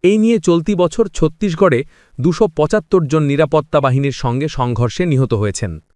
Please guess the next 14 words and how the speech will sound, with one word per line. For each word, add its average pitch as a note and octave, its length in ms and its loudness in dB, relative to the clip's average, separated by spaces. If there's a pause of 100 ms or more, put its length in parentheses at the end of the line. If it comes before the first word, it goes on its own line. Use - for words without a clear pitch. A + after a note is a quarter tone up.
(520)
সেই E3 200 2
তালিকায় C#3 440 2
রয়েছেন C3+ 440 2 (300)
মাওবাদী F#3 500 2
সাধারণ E3 380 0
সম্পাদক D#3 580 0 (300)
নাম্বালা F3+ 500 2
কেশব D3+ 360 0
রাও C3+ 300 2 (180)
ওরফে C#3 300 2
বাসাব B2 360 0
রাজু A#2+ 380 2 (280)
ওরফে C#3 320 0
গগ্গনা G#2+ 640 -2